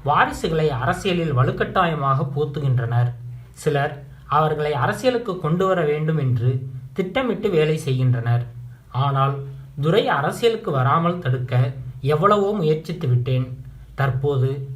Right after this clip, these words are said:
அதையும் மீறி காரியங்கள் நடந்து வருகின்றன" என வருத்தத்துடன் தெரிவித்துள்ளார். இது பற்றி கூறும் வைகோவின் அபிமானிகள், ஒருமுறை மத்திய அரசின் நியூட்ரினோ திட்டத்திற்கு எதிராக ஆதரவு திரட்ட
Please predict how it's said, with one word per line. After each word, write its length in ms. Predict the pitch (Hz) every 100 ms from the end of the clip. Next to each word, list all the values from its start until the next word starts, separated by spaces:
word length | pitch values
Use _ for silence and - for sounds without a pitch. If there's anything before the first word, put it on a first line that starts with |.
| -
அதையும் 460 | 120 156 214 233 220
மீறி 280 | 143 135 127 127 - -
காரியங்கள் 600 | - 156 208 214 202 202 151
நடந்து 240 | 143 165
வருகின்றன" 460 | 156 139 143 135 139 147
என 180 | 123 - - - - -
வருத்தத்துடன் 680 | 143 208 262 254 156 147 165
தெரிவித்துள்ளார். 720 | 135 135 123 123 117 117 110 110 - - - -
இது 200 | 180 220
பற்றி 300 | 214 - -
கூறும் 400 | - 160 160 139
வைகோவின் 560 | 127 - 202 185 175 135
அபிமானிகள், 680 | 135 151 147 139 120 120 123 - - - - -
ஒருமுறை 480 | 147 160 147 139 143 - - -
மத்திய 440 | 151 175 - 294 185
அரசின் 400 | 160 - 156 143
நியூட்ரினோ 520 | 180 - 226 214 214
திட்டத்திற்கு 600 | 214 - 156 156 147 - 127
எதிராக 400 | 123 143 139 113 123 - - - -
ஆதரவு 400 | 143 226 254 240 -
திரட்ட 380 | 127 123 120